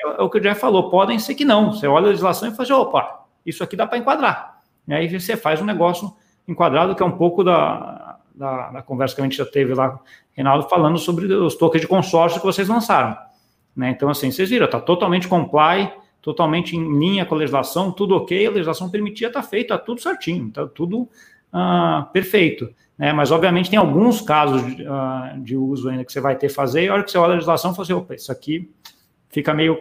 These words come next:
quadrado, né? Aquele negócio que não cai bem", e aí você vai ajustando e falando com o regulador pra ajustar a, a, a legislação. É assim que eu vejo essa parte de, de tokenização de modo geral. Tokenização, pra mim, e aí eu vejo,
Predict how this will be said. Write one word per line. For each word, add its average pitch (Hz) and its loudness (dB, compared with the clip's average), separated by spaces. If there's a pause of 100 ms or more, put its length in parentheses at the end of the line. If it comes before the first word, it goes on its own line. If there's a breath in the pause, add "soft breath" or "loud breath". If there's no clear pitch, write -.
quadrado, 131 0
né? 127 -4
Aquele 131 -6
negócio 135 -2
que 151 -8
não 147 -6
cai 143 0
bem", 139 -2 (240 loud breath)
e - 0
aí 156 2
você 269 -4
vai 339 2
ajustando 180 2
e 262 -4
falando 160 2
com 147 -12
o - -6
regulador 143 0
pra 165 -4
ajustar 170 -4 (420 loud breath)
a, 160 -4
a, 143 -2
a 151 -4
legislação. 151 -4
É - 2
assim 220 -2
que 214 0
eu 220 6
vejo 185 6
essa 180 0
parte 180 0
de, 165 0 (440 loud breath)
de 147 -8
tokenização 180 0
de 147 -6
modo 170 0
geral. 151 2 (420 loud breath)
Tokenização, 208 2
pra 170 4
mim, 175 0
e 151 -4
aí 151 4
eu 196 6
vejo, 190 0